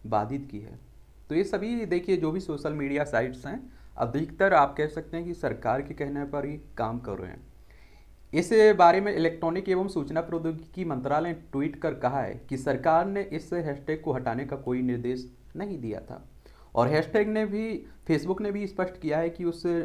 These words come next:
उसने गलती से उसे हटाया है। मंत्रालय ने कहा है कि मीडिया की बहुत अहम भूम-, भूमिका हमारे अग्नि मोर्चे पर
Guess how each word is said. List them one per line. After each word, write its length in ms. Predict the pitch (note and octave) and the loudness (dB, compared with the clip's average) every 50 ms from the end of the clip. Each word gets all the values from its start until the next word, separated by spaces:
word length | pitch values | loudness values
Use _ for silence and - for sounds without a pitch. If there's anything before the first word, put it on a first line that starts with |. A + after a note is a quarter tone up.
| - - | -2 -4
उसने 260 | D3 C#3 D3 E3 D3+ | -6 -4 -4 -6 -2
गलती 300 | B2 B2 B2 A#2+ C3+ E3+ | 0 0 0 0 -2 -4
से 120 | E3 E3+ | -4 -4
उसे 200 | C#3+ C3+ C#3 C3 | -4 -4 -4 -4
हटाया 300 | C3 B2+ B2 A#2+ A#2+ C3+ | -6 -4 -4 -2 -2 -2
है। 260 | C3+ A#2 G2 - - - - - - - - | -2 -4 -8 -12 -16 -20 -20 -20 -20 -6 -2
मंत्रालय 440 | A#2 B2 B2 C#3+ D#3 E3 E3+ F3+ F#3+ | 0 0 2 6 6 6 6 6 4
ने 100 | G3 G3 | 0 0
कहा 140 | G3 G3 F#3+ | 0 0 0
है 80 | F#3+ | 0
कि 120 | F#3+ G3 F#3 | 0 -2 -2
मीडिया 320 | E3 D3 C#3 C#3+ D#3 E3 | -2 -2 0 0 0 0
की 140 | F3 E3+ F3 | 0 -2 -4
बहुत 400 | D3+ C#3 C#3+ D3 D#3+ E3+ E3+ - - | -4 -2 -2 0 0 -2 -4 -4 -6
अहम 240 | B2 C3 C#3 D3 | -4 -4 -4 -4
भूम-, 380 | B2 A#2+ A#2+ B2 B2 B2 B2 B2 | -4 -2 -2 -2 -2 -4 -4 -2
भूमिका 460 | A#2+ A#2+ A#2 A2+ A2 A#2 A2 C#3+ G#3+ B3 - - - - - - - | -2 -2 -2 -2 -4 -2 -4 -4 -4 -6 -10 -18 -20 -20 -18 -4 -2
हमारे 280 | B2+ B2 C3+ D3+ F3+ | 2 4 4 4 4
अग्नि 300 | F#3 D3 C#3+ C3+ C3 E3+ F#3 | 2 2 0 0 -2 -2 -2
मोर्चे 400 | F3 E3+ E3+ E3+ E3+ - G3+ G3 | 0 0 0 0 0 0 -2 -4
पर 260 | F#3+ - F#3 F#3 F#3 | -2 0 -2 -2 -2